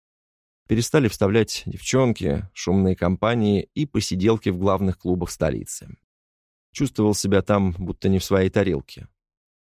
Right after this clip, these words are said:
Я хотел миру. А все остальное — лишь способ заполнить пустое пространство. Бесплатное и бессмысленное приложение.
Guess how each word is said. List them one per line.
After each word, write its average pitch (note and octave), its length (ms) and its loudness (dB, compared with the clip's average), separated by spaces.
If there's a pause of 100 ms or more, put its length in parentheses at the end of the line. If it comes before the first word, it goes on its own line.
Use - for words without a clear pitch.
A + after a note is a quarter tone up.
(160)
Я F#2+ 220 2
хотел F#2 320 0
миру. F#2 460 -2 (760)
А E2 120 -2
все - 200 2
остальное — F#2+ 680 0 (280)
лишь G#2+ 280 0
способ - 560 -2
заполнить F#2+ 680 0
пустое G2 460 0
пространство. F#2 960 -2 (760)
Бесплатное G2 760 0
и - 80 -6
бессмысленное F#2 680 0
приложение. F2 800 -2